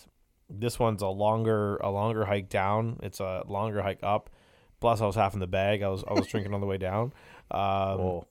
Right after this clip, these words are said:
Speaker 1: but it's, it's more rugged. Like, there's, there's, you know, tree branches that are growing out of the ground you can easily trip on if you're not watching. Um, there's rocks that, y-, you know, if you step on them the wrong way, you could probably twist an ankle.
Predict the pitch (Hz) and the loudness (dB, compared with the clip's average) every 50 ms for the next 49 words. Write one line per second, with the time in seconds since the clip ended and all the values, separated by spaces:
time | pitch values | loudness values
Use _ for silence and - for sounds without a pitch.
0 | - - 101 110 110 107 104 - - - - 123 110 - - - 123 135 160 139 | -18 -4 0 0 2 2 0 -2 -6 -8 -6 -8 -8 -8 -6 -4 0 2 2 4
1 | 113 110 107 113 143 156 - - - - - 107 101 - 110 104 101 98 - - | 4 4 4 4 2 -2 -2 -6 -12 -10 -8 -8 -6 -6 -4 -4 -4 -6 -6 -6
2 | 107 98 95 - - - - - 107 104 101 95 - - - - 127 117 104 113 | -6 -6 -6 -8 -10 -12 -10 -8 -6 -4 -4 -6 -6 -10 -6 -4 -4 0 0 2
3 | 110 107 104 - - 107 101 98 - - - - 107 101 98 95 92 92 90 - | 0 0 0 -2 -2 -4 -4 -4 -6 -10 -6 -2 -2 0 0 0 -2 -4 -4 -4
4 | 110 107 110 110 104 104 101 95 98 90 98 98 101 110 110 104 98 95 - 101 | -2 -2 0 0 -2 -2 -2 -4 -4 -4 -2 -2 0 0 0 -2 -4 -6 -6 -8
5 | 98 101 98 98 98 95 - - 107 - 104 95 107 107 101 98 98 98 95 90 | -8 -8 -6 -6 -6 -6 -2 -4 -2 -2 -2 -2 -2 -2 -4 -4 -6 -6 -6 -4
6 | 98 95 98 104 - - 127 131 139 - - - - - - - _ _ _ - | -2 0 0 0 -2 -2 -4 -6 -6 -6 -12 -20 -20 -20 -20 -20 _ _ _ -8
7 | - 98 95 92 95 95 95 92 90 90 90 - _ _ - 101 101 98 98 95 | -4 -2 0 0 0 -2 -2 -4 -6 -8 -10 -14 _ _ -12 -8 -6 -6 -6 -6
8 | 95 95 92 - - - - - - _ _ _ _ _ _ 98 107 107 113 117 | -6 -8 -10 -10 -12 -12 -14 -16 -20 _ _ _ _ _ _ 0 6 8 8 8
9 | - - - - - 113 104 98 92 - _ - 87 - - - - 113 107 101 | 6 4 -4 -4 0 2 2 2 0 -2 _ -18 -20 -20 -18 -16 -10 -8 -6 -4
10 | 101 101 104 - - 107 104 101 98 95 92 - - - - 131 110 - 127 113 | -2 -4 -4 -4 -6 -6 -6 -6 -6 -8 -10 -10 -12 0 2 2 4 4 4 4
11 | 110 107 104 104 101 101 101 104 107 101 101 101 107 113 113 113 - - - - | 4 2 0 -2 0 0 0 0 0 0 0 0 0 0 0 -2 -4 -8 -14 -6
12 | - - 104 101 101 101 - 120 113 - - 107 98 101 113 123 151 165 214 | -2 0 0 0 0 -2 -2 -2 -2 -2 -2 -4 0 0 0 0 -2 -4 -8